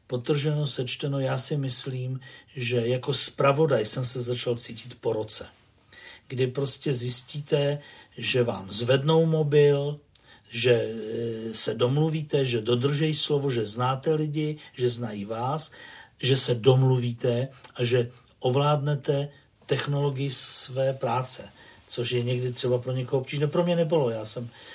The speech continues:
jako na počítač byl zvyklý hnedka od začátku. Ale myslím si, že to, že ten zpravodaj začne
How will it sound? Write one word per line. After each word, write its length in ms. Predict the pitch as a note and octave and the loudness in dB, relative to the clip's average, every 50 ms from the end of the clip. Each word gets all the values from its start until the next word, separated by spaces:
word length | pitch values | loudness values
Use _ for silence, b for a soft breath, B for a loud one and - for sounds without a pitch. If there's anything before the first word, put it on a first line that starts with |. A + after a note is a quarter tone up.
| B B - | B B -10
jako 220 | A#2 A#2 - B2+ | -8 -4 -4 -2
na 140 | B2 A#2+ A#2 - - | -2 -2 -4 -8 -12
počítač 440 | - C3+ A#2+ - C3+ B2+ B2+ B2 A#2 | -14 -12 -12 -10 -8 -6 -6 -6 -4
byl 160 | A#2 A#2+ A#2 | -4 -6 -6
zvyklý 320 | A2+ A2+ A#2 A#2 - C3 B2 | -4 -6 -10 -8 -6 -6 -4
hnedka 300 | A2+ A#2+ A#2+ - - B2 | -4 -6 -8 -4 -2 -2
od 100 | B2 A#2+ | -2 -2
začátku. 500 | C3+ B2+ - B2 G#2+ G#2 - - A2 A2 B B B B B | -4 -6 -6 -8 -8 -8 -10 -10 -10 -10 B B B B B
Ale 340 | - C3 C3 B2+ C3 - - - | 2 4 4 4 4 2 -2 -4
myslím 280 | C#3 C#3 D3 - E3+ D#3+ | -4 -2 -2 0 0 -2
si, 160 | D3 - D3+ | 0 0 -2
že 100 | C3+ C3 | -2 -2
to, 240 | B2+ - D3 B2 A#2+ B B B B B B B B B B | 0 0 -2 -2 -2 B B B B B B B B B B
že 420 | - D#3 B2+ A#2 C#3 C#3 C3+ B2+ A#2+ - _ _ _ _ _ _ _ _ - | -6 -4 -2 4 4 4 2 2 -4 -8 _ _ _ _ _ _ _ _ -4
ten 180 | C#3 D3 D3+ D3 | -2 0 0 0
zpravodaj 640 | - - - B2+ B2 B2+ C3 C#3+ C#3+ C#3+ C#3 C3+ | -2 -2 0 0 0 2 2 2 0 2 2 0
začne 560 | B2 A#2 B2+ B2 - - - C3+ B2+ B2+ A#2+ | 0 0 -2 -2 -2 -4 -2 0 0 0 -2